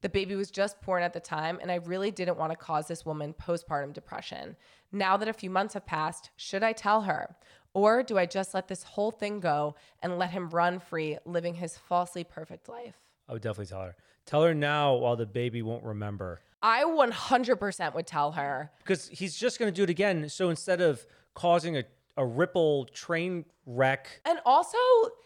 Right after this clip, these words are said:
Speaker 2: later.
Speaker 1: this is something that, like, you were involved in. It's not like you're a friend of someone who heard this through the grapevine. Like, you, do you have receipts? Do you have whatever? L-, message her, let her know, and then she could do with that information as you will.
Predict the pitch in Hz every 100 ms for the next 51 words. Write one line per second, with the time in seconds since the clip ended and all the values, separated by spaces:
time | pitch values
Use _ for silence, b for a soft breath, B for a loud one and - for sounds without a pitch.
0 | b 135 143 196 180 139 139 - - 349
1 | 302 - 220 - - 190 208 254 277 262
2 | 233 233 190 180 180 180 214 220 208 208
3 | - 220 196 208 - 185 196 190 180 196
4 | - 294 302 285 - 269 262 262 240 226
5 | 254 262 247 254 240 226 226 233 233 214
6 | - B B B 190 247 262 262 - 185
7 | 202 214 214 208 220 254 - - - b
8 | b b _ 208 214 220 214 214 208 220
9 | 247 - 196 202 202 214 214 262 233 254
10 | 269 233 202 220 202 202 220 208 214 214
11 | - 240 277 214 240 220 214 196 - 185
12 | 196 180 180 185 165 175 185 165 143